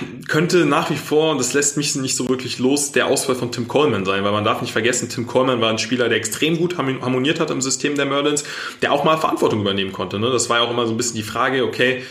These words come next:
wenn Bell Haynes ausfällt, Hilliard war ja auch lange nicht dabei, wenn Bell Haynes ausfällt, wer übernimmt dann den Aufbauposten? Und das hat Coleman beispielsweise gegen die Bonner, ähm, beim Auswärtsspiel super gemacht. Da, ja, agierte er als Aufbauspieler und generell war das ein sehr wichtiger Spieler,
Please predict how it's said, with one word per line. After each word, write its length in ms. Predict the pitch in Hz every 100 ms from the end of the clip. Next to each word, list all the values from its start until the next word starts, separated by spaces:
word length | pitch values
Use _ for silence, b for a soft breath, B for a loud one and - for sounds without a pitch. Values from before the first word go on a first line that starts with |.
| B
wenn 160 | 123 127
Bell 160 | 127
Haynes 220 | 127 123
ausfällt, 800 | - 135 147 - 156 160 - - - -
Hilliard 500 | 117 131 139 143 -
war 80 | 117
ja 80 | 113
auch 120 | 117
lange 180 | 123 117
nicht 180 | 113
dabei, 320 | 107 101 139 143 B B -
wenn 160 | 123
Bell 180 | 127 123
Haynes 220 | 127 127
ausfällt, 520 | - 131 135 143 113
wer 100 | 123
übernimmt 280 | 127 127 127
dann 100 | 127
den 140 | 117 113
Aufbauposten? 760 | 143 - 113 101 117 113 123
Und 40 | 117
das 200 | 113 143
hat 260 | - -
Coleman 320 | - 147 143
beispielsweise 480 | 127 - 123 127 120
gegen 160 | 120 120
die 100 | 113
Bonner, 440 | 151 226 104 78 B B B -
ähm, 160 | - 113
beim 120 | 113
Auswärtsspiel 680 | 104 - 113 - - 120 123
super 240 | - - 117
gemacht. 460 | 113 139 - - -
Da, 280 | 65 - -
ja, 240 | 113 104 -
agierte 280 | 120 120 139
er 60 | 110
als 140 | 113
Aufbauspieler 680 | 139 127 131 120 - 135 127
und 400 | 120 117 - -
generell 360 | 156 135 101 98
war 100 | 104
das 180 | 107
ein 60 | 110
sehr 160 | 107 117
wichtiger 320 | 117 110 104
Spieler, 440 | - 127 127 123